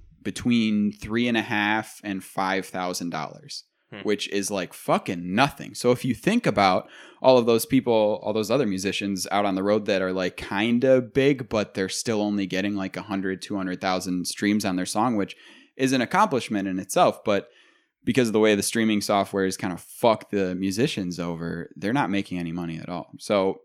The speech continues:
Speaker 1: originally, that was my thought. I was just like, "Go out, buy the music, pay for the merch, like, do that type of shit,"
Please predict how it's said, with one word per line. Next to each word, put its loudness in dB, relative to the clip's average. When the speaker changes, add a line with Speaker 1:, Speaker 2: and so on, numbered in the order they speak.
Speaker 1:
originally, 2
that 0
was 2
my 0
thought. 2
I 0
was -8
just -6
like, -6
"Go 4
out, 4
buy 8
the 2
music, 0
pay 2
for 0
the 0
merch, -2
like, -8
do -2
that 0
type -6
of -6
shit," -4